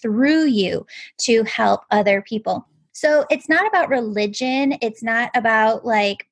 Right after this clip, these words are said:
a method of thinking. It's really spirituality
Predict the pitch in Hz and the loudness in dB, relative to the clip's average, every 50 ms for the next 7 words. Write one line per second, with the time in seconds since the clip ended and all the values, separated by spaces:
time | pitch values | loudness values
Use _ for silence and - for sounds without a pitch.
0 | _ - 220 220 220 220 214 208 214 233 208 208 190 190 - - _ - 202 220 | _ -2 0 0 2 0 0 -2 -2 -2 -2 -2 -4 -4 -8 -12 _ -6 -6 -6
1 | 220 - - 285 285 302 330 330 - - - 233 220 - - 240 220 214 220 240 | -4 -2 0 2 2 2 0 -2 -4 -4 -4 -6 -6 -6 -8 -10 -8 -6 -6 -4
2 | 277 330 349 339 320 277 254 240 233 226 - - _ - - - - 240 240 226 | -4 -4 -4 -2 -2 -2 0 0 -2 -4 -6 -8 _ -16 -16 -6 -2 0 0 0
3 | - - - 208 175 170 180 190 226 247 294 330 370 392 | -2 -4 -4 -2 -2 -2 0 0 0 0 0 0 -2 -4